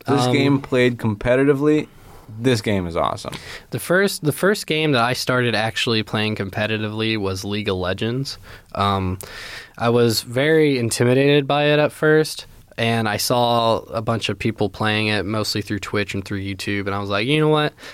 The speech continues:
Speaker 2: I'll give this a shot. I'll learn it, and I'll see if I like it." And I played, and I got really super into it for probably about, like, a three or four year span where I played it, and I played competitively.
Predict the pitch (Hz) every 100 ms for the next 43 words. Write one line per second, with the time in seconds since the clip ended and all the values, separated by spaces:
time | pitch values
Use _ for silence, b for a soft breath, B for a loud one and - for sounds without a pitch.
0 | B 190 170 127 131 - 135 - 139 101
1 | 107 113 127 135 139 113 113 - 120 110
2 | 113 120 117 104 87 90 90 - 147 143
3 | 143 139 B B - 104 110 107 101 B
4 | - 113 123 120 139 143 139 123 - -
5 | - 147 143 120 120 123 117 107 95 -
6 | - 110 104 98 - 127 127 113 110 107
7 | - 101 95 90 - 113 113 123 123 123
8 | 120 120 - 101 - 117 113 110 98 95
9 | - - 104 101 90 85 90 90 - 107
10 | 104 101 85 92 92 - 98 95 90 -
11 | 104 95 90 85 92 90 85 92